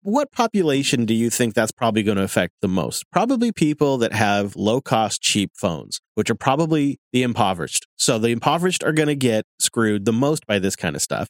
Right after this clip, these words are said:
Or people like me who are trying to take digital privacy and security seriously, and we're gonna get screwed by this kind of stuff. And I just hate this.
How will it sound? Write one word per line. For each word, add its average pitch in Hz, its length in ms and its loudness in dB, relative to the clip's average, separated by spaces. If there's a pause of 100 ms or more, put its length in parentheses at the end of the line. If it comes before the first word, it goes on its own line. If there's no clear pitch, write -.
(160)
Or 170 140 2
people 165 280 0
like 123 220 0
me 139 380 0 (160)
who 160 140 2
are 147 120 0
trying 127 280 0
to 131 60 -2
take 123 240 -2 (120)
digital 117 340 0
privacy 107 480 0
and 95 140 -4
security 143 640 -2 (140)
seriously, 92 880 0 (120)
and 147 180 2
we're 226 120 0
gonna 147 180 0
get - 120 -6
screwed 95 260 -2
by 82 100 -2
this - 160 -4
kind 87 180 -4
of - 60 -4
stuff. - 340 -4 (100)
And 131 160 2
I 135 100 -2
just 165 240 -2
hate 127 340 0
this. - 340 -6